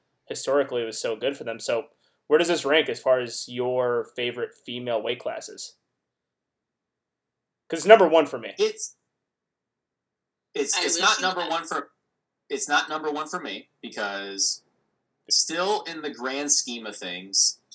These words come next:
Speaker 2: uh, the, the fifty-two kilo class is still kind of catching up. Like,
Speaker 1: Okay.
Speaker 2: if we're looking at disparity in totals, th-, I mean, really, Sheffield was the first time. I mean, that's the reason, one
Speaker 1: Well,
Speaker 2: of
Speaker 1: that's
Speaker 2: the
Speaker 1: why
Speaker 2: reasons
Speaker 1: it's my
Speaker 2: why
Speaker 1: favorite
Speaker 2: Noemi
Speaker 1: now,
Speaker 2: and,
Speaker 1: because of Sheffield.
Speaker 2: and Evie,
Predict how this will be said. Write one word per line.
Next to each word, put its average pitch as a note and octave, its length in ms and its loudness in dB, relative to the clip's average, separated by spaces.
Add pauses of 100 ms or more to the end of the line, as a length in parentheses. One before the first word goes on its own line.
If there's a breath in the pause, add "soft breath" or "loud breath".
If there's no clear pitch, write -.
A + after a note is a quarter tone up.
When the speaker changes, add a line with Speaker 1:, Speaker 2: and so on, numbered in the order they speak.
Speaker 2:
uh, - 60 -8 (180)
the, A#2 220 -8 (460)
the C3+ 80 -8
fifty-two F3 540 -2
kilo C#3 380 -4
class A2+ 440 4
is A2+ 160 4
still A2+ 220 0
kind G#2+ 200 -4
of G2 140 -10
catching G2 320 0
up. D#2 180 -14 (1400)
Like, C#3 160 0
Speaker 1:
Okay. B2 80 -4
Speaker 2:
if A2 60 -8
we're B2 80 -6
looking D3 280 -4
at C3+ 80 -6
disparity B2 540 0
in A2+ 100 -10
totals, G2+ 680 -4
th-, - 140 -10
I B2 60 -4
mean, A#2 180 -10
really, A#3+ 280 -2
Sheffield B2+ 440 2
was A2 100 -12
the - 80 -12
first A#2+ 280 -4
time. A2+ 240 -2
I B2 80 -4
mean, A#2 80 -6
that's A#2 160 4
the A#2 80 -6
reason, A#2 420 -4 (160)
one G#2+ 120 -2
Speaker 1:
Well, C#3+ 80 4
Speaker 2:
of C#3+ 60 2
Speaker 1:
that's - 20 -10
Speaker 2:
the D#3 60 0
Speaker 1:
why D3+ 100 10
Speaker 2:
reasons D3 80 6
Speaker 1:
it's D3 60 -8
my C#3 100 0
Speaker 2:
why C3 40 0
Speaker 1:
favorite D#3 300 4
Speaker 2:
Noemi A2 260 -4
Speaker 1:
now, G#2+ 60 -4
Speaker 2:
and, G#2+ 80 -8
Speaker 1:
because C#3 200 -6
of B2+ 60 -12
Sheffield. D3 380 0
Speaker 2:
and D3 160 0 (100)
Evie, B2+ 360 -8